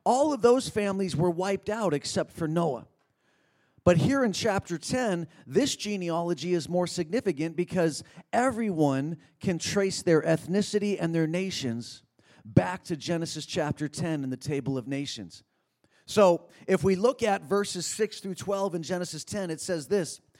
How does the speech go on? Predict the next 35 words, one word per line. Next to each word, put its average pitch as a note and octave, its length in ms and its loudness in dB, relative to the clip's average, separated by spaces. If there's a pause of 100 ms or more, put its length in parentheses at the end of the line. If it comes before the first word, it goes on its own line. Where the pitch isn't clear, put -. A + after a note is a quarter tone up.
(280)
"The D#3+ 120 4
sons A#3 440 0
of E3 100 -2
Ham E3 500 -4 (200)
were D3+ 200 0
Cush G#3+ 600 -4 (240)
and D3+ 240 -4
Mizraim G3+ 720 -2
and C#3+ 220 -4
Put G#3 300 0 (100)
and D#3+ 200 -4
Canaan. D3+ 540 -4 (520)
The D#3 120 4
sons G#3+ 400 0
of F3 120 -2
Cush A#3 440 2
were D#3+ 160 -2
Seba G3 580 -2
and D3+ 100 -4
Havilah F3+ 600 -4 (320)
and C#3 180 0
Sabta F3+ 720 -2 (220)
and C#3 140 2
Raamah F3+ 680 0 (220)
and C#3 180 0
Sabteka. F#3 800 0 (220)
And D3+ 180 0
the C#3 60 0
sons F#3+ 380 -4
of C#3 100 -4
Raamah F3+ 680 -2
were D3+ 160 0
Sheba F#3+ 580 0
and F3 140 -2
Dedan. C#3+ 560 -2